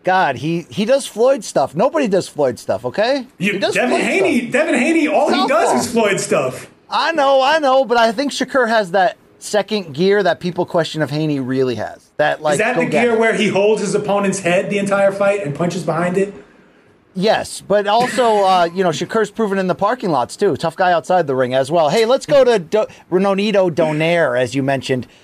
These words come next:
Speaker 1: His recent public tease of eschewing retirement following the Inoue rematch loss in favor of cutting more down to one fifteen to fight either Chocolatito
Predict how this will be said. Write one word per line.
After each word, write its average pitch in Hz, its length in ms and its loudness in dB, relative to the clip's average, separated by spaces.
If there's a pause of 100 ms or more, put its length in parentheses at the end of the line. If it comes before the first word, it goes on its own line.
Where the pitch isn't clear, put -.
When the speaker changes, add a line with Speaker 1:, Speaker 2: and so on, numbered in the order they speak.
(140)
Speaker 1:
His 277 260 0
recent 294 500 -2
public 277 400 0
tease 214 500 0
of 180 340 -2
eschewing 285 680 0
retirement 214 760 -2 (180)
following 214 480 2
the 185 120 2
Inoue 196 380 2
rematch 220 440 0
loss 175 360 2 (320)
in 214 120 0
favor 330 440 0
of 233 160 2
cutting 294 460 2
more 247 380 4
down 269 300 0
to 254 80 2
one 233 280 2
fifteen 294 720 -2 (260)
to 247 120 -2
fight 277 260 2
either 240 320 4
Chocolatito 294 1120 2